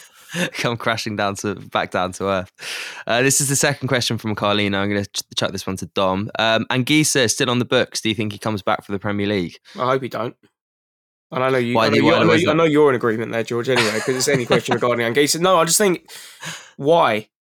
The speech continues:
Speaker 2: Like, I wanna, you wanna, as much as he is a good player, I just think his time at Fulham's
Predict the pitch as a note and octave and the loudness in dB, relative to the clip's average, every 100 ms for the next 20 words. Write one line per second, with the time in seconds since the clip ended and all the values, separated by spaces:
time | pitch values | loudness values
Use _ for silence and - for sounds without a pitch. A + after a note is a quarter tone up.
0 | _ - C#3 C#3 B2+ - - - - - | _ -4 2 4 4 0 -6 -8 -16 -20
1 | - - D3 E3+ D#3+ D3+ _ D3+ E3 D#3+ | -10 0 4 4 2 0 _ 0 2 2
2 | C#3 - _ _ - - - - - - | 0 -6 _ _ -12 -12 -16 -20 -20 -20
3 | - _ - F3 G3 F3+ G3 F#3 E3 E3 | -20 _ -2 2 2 2 4 4 4 2
4 | D#3 - F3 C3 A#2+ C3 B2+ C#3+ A2+ B2 | 0 2 4 4 2 0 0 0 0 -2
5 | - C3+ B2+ - D3 C3+ A#2+ A#2 | 2 2 2 -2 0 2 2 -2